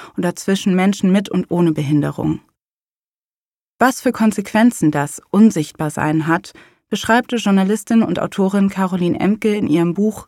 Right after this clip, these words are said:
Gegen den Hass. Nicht gesehen, nicht erkannt zu werden, unsichtbar zu sein für andere, ist wirklich die existenziellste Form der Missachtung. Die unsichtbar sind,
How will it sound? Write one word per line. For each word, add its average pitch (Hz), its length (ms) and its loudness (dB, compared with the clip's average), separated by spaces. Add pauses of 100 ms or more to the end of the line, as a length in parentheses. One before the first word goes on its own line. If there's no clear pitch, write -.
Gegen 190 260 2
den 165 220 -2
Hass. - 340 -10 (1900)
Nicht 240 280 0
gesehen, 185 580 2 (100)
nicht - 240 0
erkannt 202 400 0
zu 165 140 -6
werden, 156 420 -4 (120)
unsichtbar 214 600 2
zu - 120 -10
sein 147 340 -4
für - 160 -6
andere, 165 460 -2 (340)
ist - 220 -6
wirklich 226 320 0
die - 160 -2
existenziellste 202 1000 -2
Form 185 380 0
der 185 80 -2
Missachtung. 151 720 -6 (1120)
Die 208 100 2
unsichtbar 254 540 4
sind, 254 340 2